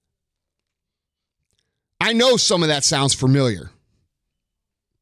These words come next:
One of those three things you've witnessed or experienced either through your friends, your family, or yourself.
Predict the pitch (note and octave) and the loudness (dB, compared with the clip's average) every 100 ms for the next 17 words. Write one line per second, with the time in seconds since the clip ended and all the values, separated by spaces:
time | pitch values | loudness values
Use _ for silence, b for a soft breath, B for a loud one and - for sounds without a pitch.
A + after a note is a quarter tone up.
0 | _ _ _ _ _ _ _ C3 F#3+ C4 | _ _ _ _ _ _ _ -2 0 2
1 | A3+ G#3+ - G3 G#3 G#3 F#3+ G#3 A#3 - | 0 0 0 0 0 2 0 0 -2 -4
2 | - b b A#2 G#3+ D#3 C#3+ F#3 A#3+ B3 | -6 b b 2 2 2 0 0 0 0
3 | - - - D#3+ D#3 - - F#3 G3 A3+ | -2 -6 -2 0 0 -4 0 0 2 0
4 | A#3+ - - b b D#3 D#3+ D3+ - D3 | 0 -4 -8 b b -2 0 -2 2 2
5 | C3+ - F#3+ G3+ A#3+ A#3+ - - C3+ - | 2 2 0 0 0 -4 -6 -6 -6 -2
6 | F3+ F#3+ G#3+ A3 - D3+ B2+ - D#3 A2+ | 0 0 0 -2 0 2 2 0 -2 -4
7 | - - | -10 -20